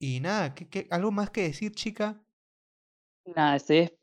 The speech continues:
Speaker 2: estoy esperando un debate de Taylor Swift con,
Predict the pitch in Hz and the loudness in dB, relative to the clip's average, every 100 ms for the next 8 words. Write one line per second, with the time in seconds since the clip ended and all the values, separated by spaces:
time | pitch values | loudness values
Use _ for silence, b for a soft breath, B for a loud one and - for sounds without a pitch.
0 | - - - - 190 220 226 - 135 160 | -16 -16 -16 4 6 6 4 2 4 4
1 | 165 170 190 190 135 131 139 143 208 - | 4 2 2 4 4 4 2 2 0 -2
2 | _ _ _ _ - 131 135 123 - 160 | _ _ _ _ -6 0 2 2 4 4
3 | 170 170 - 135 147 175 _ _ _ _ | 4 2 0 2 4 4 _ _ _ _
4 | _ _ _ _ _ - 131 123 120 117 | _ _ _ _ _ 0 4 6 4 2
5 | 110 110 98 71 - | -2 -4 -4 -8 -12